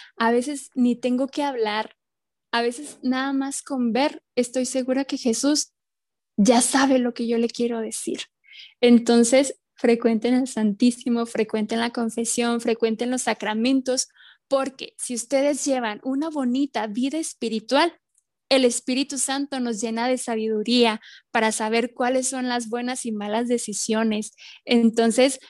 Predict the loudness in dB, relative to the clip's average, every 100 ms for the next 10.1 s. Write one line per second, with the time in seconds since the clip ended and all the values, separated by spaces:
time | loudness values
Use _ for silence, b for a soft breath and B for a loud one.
0 | 0 4 4 4 2 2 0 -2 -4 -6
1 | -4 -6 -4 -2 0 2 2 0 -2 2
2 | 2 0 -2 -4 -4 -6 -8 -6 -6 -4
3 | -2 -2 -2 0 0 -2 -8 -8 -2 -2
4 | -4 0 4 6 4 2 -2 -14 _ _
5 | -6 -4 -2 -4 -4 -6 -4 -4 -2 -4
6 | -4 -4 -4 -6 -6 -6 -2 -2 -2 -4
7 | -6 -2 -2 -2 0 0 0 0 0 0
8 | -2 -8 -4 0 0 -2 -4 -4 -2 -2
9 | -4 -4 -6 -2 -2 0 -2 -4 -6 -6
10 | -10